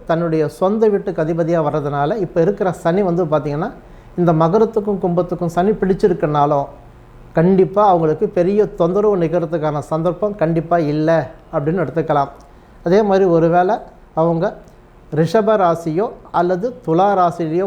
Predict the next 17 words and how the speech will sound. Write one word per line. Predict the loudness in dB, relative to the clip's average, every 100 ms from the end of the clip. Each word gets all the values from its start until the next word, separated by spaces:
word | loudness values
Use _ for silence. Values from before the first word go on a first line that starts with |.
| -2
பிறந்திருந்தாலும் | -4 -2 -4 -2 -2 -2 -4
சரி, | -4 -6 -4 -2
அல்லது | 0 -2 -2
ரிஷபம் | 0 0 0 -2 -2
அல்லது | -4 -2 -4 -2
துலா | 2 2 2
லக்னத்துல | -2 -2 -4 -2 -2 -2
பிறந்திருந்தாலும் | -2 0 0 0 -4 -4
சரி, | -4 -6 -8 -20 -20 -20 -6 -2
நிச்சயமா | 0 2 2 2
அதனுடைய | 0 2 2 2
பாதிப்பு | 0 0 -2 -4
அவங்களுக்கு | -4 -4 -2
கொடுக்காதுன்னு | -2 0 0 0 -2 -4
சொல்லிக்கலாம். | -6 -4 -6 -4 -2
ஏன்னா, | -2 -2
இந்த | -2